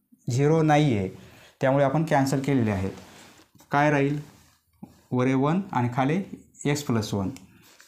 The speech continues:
Limit x tends to minus three, येथे वन काहीच नाही, म्हणजे वन आहे, आणि येथे x plus one.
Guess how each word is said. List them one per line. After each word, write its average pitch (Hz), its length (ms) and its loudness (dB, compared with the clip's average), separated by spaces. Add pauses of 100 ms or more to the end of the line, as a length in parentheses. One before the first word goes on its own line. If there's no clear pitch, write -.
Limit 123 480 0 (800)
x 123 420 -2 (300)
tends 127 360 0 (140)
to 139 140 -2
minus 110 500 0
three, 104 180 -2 (1120)
येथे 120 300 -6
वन 127 320 -2 (240)
काहीच 127 260 -2
नाही, 143 100 0
म्हणजे 151 220 0
वन 170 160 0
आहे, 131 220 0 (540)
आणि 123 240 -2
येथे 135 220 -4 (260)
x 135 280 -4
plus 98 280 -4
one. 95 160 -6